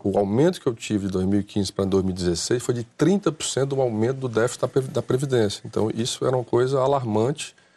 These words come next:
Nós hoje, hoje estamos com oito por cento da receita corrente líquida, o déficit da Previdência do Estado. E eu, nós precisávamos dar um es-, estancar pra que isso i-, ia in-, inviabilizar os investimentos do Estado. Porque qual-, pra qualquer gestor, a coisa mais importante de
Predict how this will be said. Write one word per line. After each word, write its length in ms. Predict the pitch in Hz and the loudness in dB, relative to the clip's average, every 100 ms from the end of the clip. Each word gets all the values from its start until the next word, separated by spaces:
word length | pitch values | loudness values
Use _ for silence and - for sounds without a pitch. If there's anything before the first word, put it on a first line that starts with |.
| _ | _
Nós 160 | - 101 | -2 -2
hoje, 140 | 107 - | -2 -6
hoje 160 | 120 107 | -6 -4
estamos 220 | - 110 | 0 -2
com 140 | 101 104 | 2 2
oito 200 | 139 - | 2 -2
por 120 | - | -14
cento 280 | - 104 98 | -4 -2 -2
da 80 | 104 | -2
receita 280 | 98 - 92 | -4 -4 -6
corrente 400 | - 98 95 92 | -2 -2 -2 -2
líquida, 400 | 92 92 82 90 | 0 -2 -2 -4
o 60 | |
déficit 300 | 90 92 - | -2 -2 -2
da 60 | 85 | -4
Previdência 380 | 87 87 85 95 | -4 -4 -4 -4
do 60 | |
Estado. 420 | 123 - 110 117 - _ - - - - - - | -6 -2 0 0 -4 _ -20 -20 -20 -20 -8 0
E 80 | |
eu, 240 | 117 135 180 - | 4 4 0 -2
nós 120 | 135 | -2
precisávamos 420 | - 131 139 160 | 0 2 2 2
dar 80 | 143 | 2
um 80 | 180 | 0
es-, 140 | - | -2
estancar 680 | - - 175 160 - 127 156 208 _ _ | -6 -2 0 0 2 2 2 -4 _ _
pra 140 | - 131 | -4 -4
que 160 | - | -2
isso 520 | 139 151 156 127 151 160 | -4 -2 -4 -4 -2 -2
i-, 160 | 156 - | -2 -2
ia 140 | 139 | 0
in-, 100 | 165 165 - | 0 -2 -2
inviabilizar 920 | 170 190 170 160 147 131 107 113 139 160 | 2 4 4 2 2 0 2 2 0 -2
os 160 | 131 127 | -6 -4
investimentos 540 | 131 139 - 120 131 | -4 -4 -4 -6 -6
do 80 | 170 | -8
Estado. 400 | - - 101 92 - - - - - - - _ _ | -6 0 0 0 -8 -14 -12 -12 -12 -14 -20 _ _
Porque 220 | - 92 | -10 -6
qual-, 160 | 101 208 | -4 -4
pra 180 | - 208 | -2 -4
qualquer 320 | 202 - 143 | -2 0 0
gestor, 380 | 127 113 - 127 | 0 -2 0 0
a 40 | |
coisa 200 | 135 123 | 0 0
mais 260 | 117 143 185 | 0 0 0
importante 640 | 160 123 107 - 110 104 | -2 -2 -4 -6 -6 -6
de 60 | 98 | -8